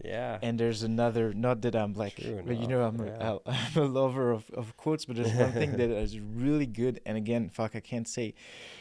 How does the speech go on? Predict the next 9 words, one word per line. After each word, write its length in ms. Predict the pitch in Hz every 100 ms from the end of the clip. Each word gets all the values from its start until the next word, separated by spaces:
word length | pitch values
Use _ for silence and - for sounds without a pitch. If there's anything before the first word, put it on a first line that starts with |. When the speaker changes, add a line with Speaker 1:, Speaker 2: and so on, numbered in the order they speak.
| -
Speaker 2:
can't 240 | - 120 -
tell 180 | 123 117
who 160 | 127 107
said 240 | 104 110
that, 200 | 123 131
but 140 | 117
it 100 | 110
was, 400 | 107 107 104 98 - _ _ _ _ _ -
um, 440 | 104 95 90 95